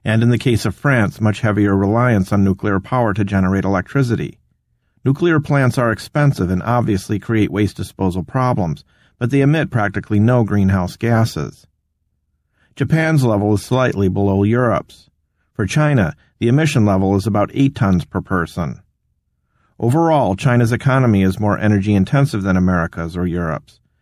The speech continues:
It's biased towards construction and heavy manufacturing. Plus, its on average shoddy standard of building insulation mean that it takes more fuel, electricity, and raw energy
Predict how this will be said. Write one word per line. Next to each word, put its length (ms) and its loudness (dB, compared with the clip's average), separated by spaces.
It's 200 -4
biased 440 -2
towards 280 -4
construction 600 -2
and 120 0
heavy 220 2
manufacturing. 880 0
Plus, 260 0
its 140 -4
on 260 0
average 640 -2
shoddy 400 0
standard 500 0
of 120 -4
building 340 2
insulation 800 -2
mean 220 2
that 160 2
it 100 -4
takes 240 -2
more 240 2
fuel, 520 0
electricity, 640 0
and 160 2
raw 200 0
energy 500 0